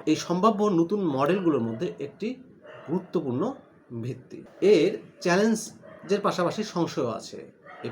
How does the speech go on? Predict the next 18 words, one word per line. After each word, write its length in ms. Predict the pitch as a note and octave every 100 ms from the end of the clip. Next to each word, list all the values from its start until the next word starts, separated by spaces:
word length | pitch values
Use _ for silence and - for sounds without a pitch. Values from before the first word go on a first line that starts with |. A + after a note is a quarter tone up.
| C#3
পর্যবেক্ষণগুলো 680 | B2+ D3 D3 - F#3+ F3+ A#3 C4+ - - - D3
এখনও 240 | D3 D#3+ G3+ - - - - D3+
স্ট্রংলি 400 | - F#3+ G3 F#3+ - - B2
এভিডেন্স 380 | B2+ D#3+ F#3+ F#3+ -
হিসেবে 280 | E3 D3 C#3+ B3 - - - - A#2+
বিবেচিত 360 | C#3+ B2+ A#2 G2+
নয়। 160 | E2 - - - B2
স্ট্যাটিস্টিক্যাল 580 | - D#3+ F3 A3 A3+ A3+ G#3+ -
সিগনিফিকেন্স 640 | - E3+ D#3+ F#3 F#3 G#3 F3 - - - -
কম 140 | D#3 E3+ E3+
থাকতে 220 | B2+ A2+ G#2+
পারে। 140 | - - -
অন্য 120 | E3+ G#3+ F#3+
মডেল 240 | C#3+ F3 B3+ - -
ও 20 | B2+ B2
ডেটা 220 | B2+ C3 A3 - -
তথা 220 | A#2 B2 A#2 - -
সুপারনোভা 520 | D3 D3+ D3+ D3